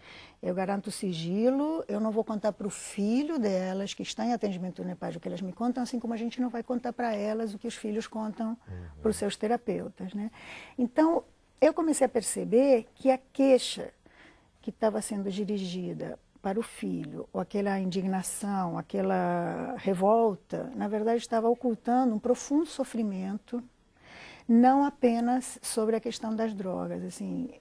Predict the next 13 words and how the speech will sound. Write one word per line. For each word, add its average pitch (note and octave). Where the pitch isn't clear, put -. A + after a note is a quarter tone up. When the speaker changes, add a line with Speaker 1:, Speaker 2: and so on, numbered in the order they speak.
Speaker 1:
isso A#3
é A#3
como A#3
se -
fosse A#3
uma B3
janela B3
que C4
abre, A3
é, G3
histórias B3+
de G#3+
vida G3+